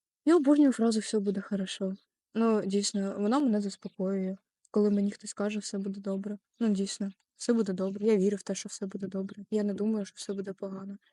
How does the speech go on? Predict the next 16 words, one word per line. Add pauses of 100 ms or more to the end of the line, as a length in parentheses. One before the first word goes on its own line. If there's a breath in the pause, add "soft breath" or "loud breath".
(240)
Я
вірю
в
те,
що
я
зможу
досягти
там
багато
чого.
Я
вірю
в
те,
що